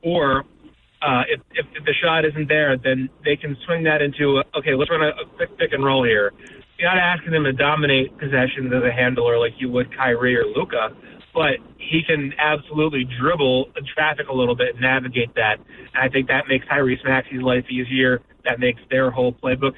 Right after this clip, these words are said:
a little bit easier to get into. Um, but, like, you know, as much as star power is great, and as much as Joel is so huge and necessary for this team, obviously, you know, there's something to be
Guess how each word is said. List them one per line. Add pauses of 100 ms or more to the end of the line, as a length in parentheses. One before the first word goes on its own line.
(140)
a
little
bit
easier
to
get
into. (420)
Um, (120)
but,
like,
you
know, (800)
as
much
as (140)
star
power
is
great, (600)
and
as
much
as
Joel
is (340)
so
huge
and
necessary
for
this (100)
team,
obviously, (800)
you
know,
there's
something
to
be